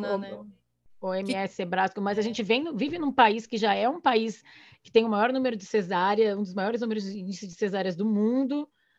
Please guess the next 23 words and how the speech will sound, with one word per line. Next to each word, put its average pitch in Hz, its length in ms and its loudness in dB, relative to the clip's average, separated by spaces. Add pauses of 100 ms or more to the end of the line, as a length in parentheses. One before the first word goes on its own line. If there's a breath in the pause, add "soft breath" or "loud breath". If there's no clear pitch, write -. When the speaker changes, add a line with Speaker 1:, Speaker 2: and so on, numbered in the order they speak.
(260)
Speaker 2:
É, 202 520 -2
é 202 80 -2
um, 214 160 -6
é 220 120 -4
um 214 100 -2
país 220 360 0
que - 160 -14
tem 240 320 2
intervenções 214 840 -4
médicas, 202 640 -4
enfim, 180 500 -4
tudo 262 200 -4
isso, 196 220 -6
assim. 175 160 -12
Então, 208 140 -6
eu 220 40 4
Speaker 1:
Faz 214 60 2
Speaker 2:
acho 233 60 2
que 240 120 4
a - 40 6
Speaker 1:
muito 247 120 0
Speaker 2:
gente 220 100 -4
tem 220 80 2